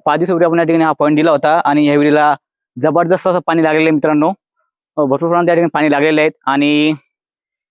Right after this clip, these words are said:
ही विहिरीचा आपण पॉइंट दिला होता, तुम्हाला सांगितलं होतं मी की पाच दिवसांनी आपण परत या ठिकाणी येणार आहोत. तर आज मी इथं आलेलो आहे प्रत्यक्षात, तुम्हाला मी दाखवतोय खाली पाणी आहे, समोर पाणी आहे मित्रांनो लागलेलं विहिरीला आणि अजून याचं काम चालू आहे. ही विहीर फक्त जे मित्रांनो साधारणपणे फक्त तीस फुटापर्यंत तिचं काम गेलेलं आहे,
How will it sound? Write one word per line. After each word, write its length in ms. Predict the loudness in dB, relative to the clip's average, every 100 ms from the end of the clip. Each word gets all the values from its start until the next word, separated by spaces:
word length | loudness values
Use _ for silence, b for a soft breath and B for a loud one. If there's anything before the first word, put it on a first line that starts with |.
| -4
ही 180 | 0 0
विहिरीचा 440 | 0 -2 -2 -2
आपण 180 | -2 -2
पॉइंट 240 | 0 0
दिला 160 | 0 0
होता, 160 | 0 0
तुम्हाला 220 | -2 -2
सांगितलं 200 | -2 0
होतं 100 | 0
मी 100 | -2 -6 _ _ _ _ _ _ _ _
की 360 | -2 0 0 -2 B B -4
पाच 140 | 0
दिवसांनी 260 | 0 0 0
आपण 120 | 0
परत 160 | -2 0
या 60 |
ठिकाणी 220 | 0 0
येणार 180 | 0 0
आहोत. 100 | -2 0
तर 80 | -2
आज 180 | 0 0
मी 100 | 0
इथं 100 | 0
आलेलो 200 | 0 0
आहे 80 | -2
प्रत्यक्षात, 360 | -2 -2 -4 -2
तुम्हाला 180 | 0 0
मी 60 |
दाखवतोय 300 | 0 0 0 -2
खाली 180 | -2 -2
पाणी 320 | 0 0 0
आहे, 80 | -2 _ _ _ -10 -4
समोर 160 | -2 -2
पाणी 180 | -2 0
आहे 40 |
मित्रांनो 280 | 0 0 0
लागलेलं 280 | 0 2 2
विहिरीला 320 | 2 2 0 -2
आणि 200 | -2 0
अजून 200 | 2 0
याचं 140 | -2 -2
काम 160 | -2 0
चालू 240 | 0 0
आहे. 100 | 0 -4 _ _ _ _ _ B B 0
ही 100 | 2
विहीर 160 | 2 0
फक्त 160 | 0
जे 180 | 0 0
मित्रांनो 420 | 2 2 2 0 -2 B B _
साधारणपणे 380 | 0 2 2 0
फक्त 240 | -2 0
तीस 320 | 0 0 -2 -4
फुटापर्यंत 400 | -2 0 0 0
तिचं 180 | -2
काम 200 | -2 0
गेलेलं 240 | 0 2
आहे, 100 | 0